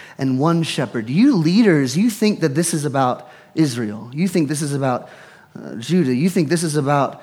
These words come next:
your, your little kingdom here. You're not even doing a good job with this. I am a shepherd of the world.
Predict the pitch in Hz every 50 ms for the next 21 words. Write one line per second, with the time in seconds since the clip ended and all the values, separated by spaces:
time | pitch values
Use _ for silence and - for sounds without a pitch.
0 | - - - 139 147 160 156 151 147 139 135 143 156 160 151 139 160 147 139 127
1 | - - - 180 180 180 165 147 135 123 120 117 139 170 160 139 120 110 113 117
2 | - - - _ _ _ - - - - _ - 95 - - - - - - 143
3 | 139 175 190 202 190 165 151 135 147 139 147 156 147 143 135 143 151 139 120 127
4 | 147 147 151 139 123 127 123 - 160 170 156 143 - - - 135 143 160 180 185
5 | 175 160 147 139 135 - - - - 143 139 135 131 127 - - - - - 143
6 | - - 160 135 127 120 131 - - - - 120 120 113 110 139 156 139 123 104
7 | - - -